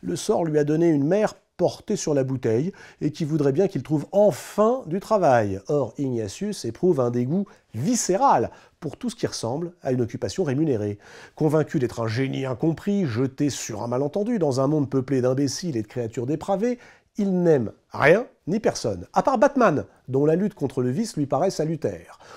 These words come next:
On rencontre au fil des pages un agent de police qui passe son temps à arpenter les rues en tutu pour coincer des types louches, on assiste à une réunion des sodomites pour la paix, ou encore à un numéro d'effeuillage avec un perroquet asthmatique.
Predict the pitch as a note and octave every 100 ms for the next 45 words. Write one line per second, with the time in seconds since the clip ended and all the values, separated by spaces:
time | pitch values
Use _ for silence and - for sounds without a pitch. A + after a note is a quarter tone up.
0 | - B2+ A#2+ E3 D3+ C3+ A2 A2 B2 A#2
1 | C3+ F3 F#3+ F#3+ - - - A2+ A#2 C#3+
2 | C#3 D#3 A2+ F3 C4+ C4 - C3+ C#3 -
3 | C#3+ C#3+ C3+ B2 - F#3 E3+ E3+ D3+ D3
4 | C#3+ A2 A3 A#3 E3+ G3+ - - - C#3
5 | C#3+ C3 - B2 A2+ G#3+ A3 B3+ B3 -
6 | - - - C3+ D3 C3+ - E3 - B2
7 | A#2 B2+ B2+ C3+ C#3 A#2+ G#2+ D3 C#3 C#3
8 | C#3+ - C3+ C3+ F#3+ - F3+ - - -
9 | C#3 E3+ D#3+ A#3 A3 D#3+ D3+ D3 A#3 B3
10 | A#3 F#3 A#3+ G3 G#3 - E3 C3+ E3+ D#3
11 | C#3 D3+ D3 B2+ A#2+ C3+ A2+ G#2+ D#3+ -
12 | A2+ G2+ G2 -